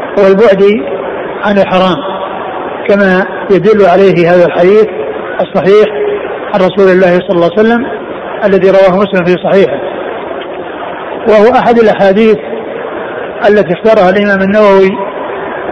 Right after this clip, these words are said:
وجعلها في كتابه الأربعين، لأنه من الأحاديث الجامعة، وهو من جوامع كلم الرسول صلى الله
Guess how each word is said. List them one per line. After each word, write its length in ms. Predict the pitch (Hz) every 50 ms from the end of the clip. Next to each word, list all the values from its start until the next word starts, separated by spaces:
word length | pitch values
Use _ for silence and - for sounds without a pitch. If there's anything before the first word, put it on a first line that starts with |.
| - - - - 202
وجعلها 540 | 190 180 - 208 185 208 190 185 175 180 170
في 120 | 180 180
كتابه 380 | 180 185 170 196 208 190 175 180
الأربعين، 760 | 196 190 180 175 175 185 190 208 214 202 196 202 - - - - - - - - - - - - - - - - - - - - - - - -
لأنه 380 | 196 202 196 208 208 180 185 190
من 120 | 196 190
الأحاديث 580 | 185 185 185 - - 202 208 202 180 170 185 175
الجامعة، 480 | 160 185 190 185 196 208 190 185 185 - - - - - - - - - - - - - - - - - - - - -
وهو 240 | 190 190 165 185 196
من 120 | 196 190 175
جوامع 360 | 156 190 196 208 202 196 180 175 180 180
كلم 220 | 208 214 214 202 196
الرسول 560 | 185 175 175 - - 208 202 190 180 - -
صلى 100 | 185 185
الله 220 | 185 190 202 190